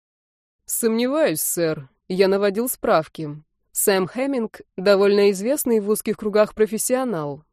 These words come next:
Кроме того, не думаю, что мисс Ховард может стать выше на целую дюжину дюймов и отрастить себе такие бицепсы". Леон демонстрирует Дастину фотографию гитариста.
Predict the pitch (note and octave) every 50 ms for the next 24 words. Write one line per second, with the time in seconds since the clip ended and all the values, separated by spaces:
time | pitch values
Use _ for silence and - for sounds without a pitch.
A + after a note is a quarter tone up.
0 | _ _ _ - D4 D#4+ D4+ - - G#3+ G#3 G#3+ G#3+ G#3+ A3 G3+ A3+ D#4 E4 C#4
1 | F3 E3 - - F3 F3+ F3 E3+ D#3+ - - F#3 F3+ F3+ E3+ - F3+ F3 E3+ E3
2 | D#3+ - - - F3 F3 - F3+ E3+ F3+ E3+ - G3 F#3 F3+ - - F#3+ F3+ F3+
3 | F3+ F3 D#3+ F3+ D#3+ F3+ F#3 F3+ F3 F3 A3 C4+ C#4 B3+ A3 - _ _ _ _
4 | _ _ - A3 G#3 F#3+ - G3+ G3 - - G#3 - - G#3+ F#3 G3 E3+ G3+ F#3
5 | - - B3 C#4 B3 G#3+ E4 D#4+ - - - - - E3 D3 D3 _ _ _ _
6 | _ _ _ _ _ _ _ _ _ _ - F3 F#3 F#3+ F#3 F3+ F3+ F3 F3+ F#3
7 | F3+ F3 - - F#3+ F#3 E3+ F#3 F3+ E3+ E3 F#3 F3+ F3 - - F#3+ F#3 - -
8 | - F#3+ F#3 F3+ F#3+ F3+ F3 - - F#3 F#3 F3 F#3 A3+ A3+ A#3 G#3 E3+ D3+ D3+
9 | - - D#3 F3